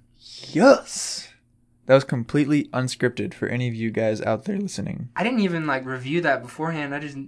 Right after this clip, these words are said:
Speaker 2: I actually knew it. <laughs>
Speaker 1: Exactly. We're learning things. Uh, yeah, so they, they noted a problem with myelination,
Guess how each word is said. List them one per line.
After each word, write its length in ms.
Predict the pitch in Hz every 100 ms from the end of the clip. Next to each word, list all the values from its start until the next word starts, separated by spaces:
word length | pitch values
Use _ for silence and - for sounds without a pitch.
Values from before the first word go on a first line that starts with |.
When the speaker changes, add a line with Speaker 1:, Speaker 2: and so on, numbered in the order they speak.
| -
Speaker 2:
I 100 | 143
actually 320 | 160 160 156
knew 260 | 151 185 220
it. 120 | 165
<laughs> 0 |
Speaker 1:
Exactly. 680 | 170 156 156 - - 170 135
We're 160 | 160
learning 520 | 156 156 175 165 143 127
things. 560 | 131 120 110 110 - - - - - - -
Uh, 160 | 131 127
yeah, 340 | 120 160 104
so 300 | - 127 123
they, 240 | 123 120
they 160 | 113 117
noted 380 | 120 123 123 120
a 420 | 107 107 107 107
problem 400 | 104 120 113 117
with 180 | 107 107
myelination, 800 | 113 117 110 107 139 151 110